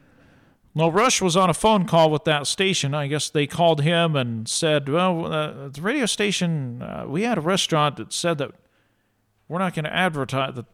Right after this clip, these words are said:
they're not gonna advertise with us because you used the word feminazi." The radio station was not angry.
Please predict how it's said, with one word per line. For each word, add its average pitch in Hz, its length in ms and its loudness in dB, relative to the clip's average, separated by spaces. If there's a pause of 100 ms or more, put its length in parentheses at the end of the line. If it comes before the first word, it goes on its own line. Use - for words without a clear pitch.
they're 160 140 0
not 170 120 2
gonna 156 140 -2
advertise 139 640 0
with 123 180 -4
us 120 300 0
because 135 840 -2 (220)
you 139 220 -2
used 160 380 0
the 143 60 -4
word 139 180 0
feminazi." 135 720 -4 (2000)
The 123 100 -8
radio 226 260 2
station 190 440 2
was 143 140 0
not 160 220 4
angry. 131 560 0